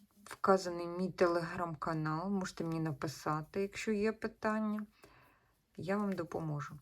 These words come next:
А й-, я зараз дошью до кінця і покажу, як це буде виглядати плече. Ось як це виглядає в готовому вигляді.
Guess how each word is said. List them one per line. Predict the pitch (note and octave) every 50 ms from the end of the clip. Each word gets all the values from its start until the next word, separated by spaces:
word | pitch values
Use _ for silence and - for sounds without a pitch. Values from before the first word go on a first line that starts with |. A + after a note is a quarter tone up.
| - - - - - _ _ _ _
А | - E3+
й-, | E3+ E3 D#3+ D#3+ F3+ C4+ - _ _ _ _ _ _ _ _ _ _ _ _ _ _ _
я | - F#3 A3 A3
зараз | G3+ F#3+ F#3+ F3 E3+ D#3+
дошью | D#3+ D#3 F#3 G#3 G3+ - - - F3+ F3+ E3 D#3+ D3+
до | C#3 D3 F#3 F#3+
кінця | F#3+ - - E3 D#3 D#3 D3 - - - G#3+ A3+ C4+ E4+ F#4+ F#4+ -
і | - A3+ A#3+ C4
покажу, | B3+ - F#3 E3+ F3 - - F#3+ F#3+ G#3 A3 A3 G#3 G3 G3 G3 G3
як | E3 D#3 D#3+ E3 E3+ E3+ -
це | - - D#3+
буде | D#3 - D#3 D3 D3+
виглядати | D#3 D#3 D3 C#3+ D#3 D3 D3 C#3 C3+ C#3 C#3+ D3 D3+ D3 - - D3+ D3 D3 D3+ - _ _ _ _ _ - _ _ _ _ _ _ _ _ _ _ _ _
плече. | _ D#3+ D#3 D3 C#3+ - - - C3+ C3+ - D#3 - - _ _ _ _ _ _ _ _ _ _ _ _ _ _ _ _ _ _ _ - - _ _ _ _ _ _ _
Ось | - G#3+ G#3 - - -
як | F#3 F3+ F3 - - -
це | - - F3+ D#3+
виглядає | D3+ F3 E3 C#3+ - D#3 D3+ C#3 - - - C#3+ C#3 C#3+ D3 F3
в | F#3+ F#3
готовому | F3 F3 E3+ - - - D#3+ D#3 - E3+ E3 E3 F3 F3+ F#3+ G3 _ _ _ _ _ _ _ _ _ _ _ _ _ _ _ _ _ _ _ _ _ _ _ _ _ _ _ _ _ _ _ _ _ _ _ _ _ _ _ _ _
вигляді. | G#3+ G3+ G3 G#3+ G#3 G3+ G#3 G#3 G#3 G#3 G3+ G3+ G#3 G#3+ G#3+